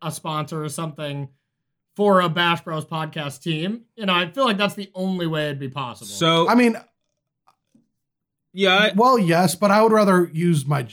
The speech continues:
Speaker 3: the Gen-, our Genesis branding.
Speaker 1: Yeah, same, same. That still feels nice.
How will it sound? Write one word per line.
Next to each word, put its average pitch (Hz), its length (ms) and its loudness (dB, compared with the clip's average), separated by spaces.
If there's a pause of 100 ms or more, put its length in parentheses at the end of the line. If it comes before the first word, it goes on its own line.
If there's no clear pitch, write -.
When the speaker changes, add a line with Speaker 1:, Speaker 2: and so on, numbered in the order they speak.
Speaker 3:
the 147 140 -4
Gen-, 147 300 0
our 151 220 0
Genesis 143 500 0
branding. 110 540 -14 (260)
Speaker 1:
Yeah, 269 300 -4
same, 143 500 -6
same. 156 340 -6
That 196 160 -6
still 190 180 -8
feels 160 280 -8
nice. 135 400 -14